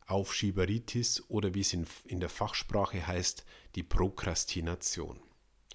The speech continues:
Lieber verweilen wir hier in der Komfortzone, denn in der Komfortzone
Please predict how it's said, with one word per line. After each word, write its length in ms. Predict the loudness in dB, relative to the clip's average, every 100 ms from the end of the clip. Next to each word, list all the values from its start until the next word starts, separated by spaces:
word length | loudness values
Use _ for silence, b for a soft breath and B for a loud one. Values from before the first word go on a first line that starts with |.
| B B B
Lieber 340 | 6 10 8
verweilen 460 | 6 2 4 6 8
wir 100 | 6
hier 220 | 8 8
in 60 |
der 100 | 8
Komfortzone, 1040 | 4 0 -2 0 0 0 0 2 2 2 -2 B B B
denn 140 | 6
in 100 | 8
der 100 | 4
Komfortzone 1040 | 4 0 0 0 2 2 2 2 2 2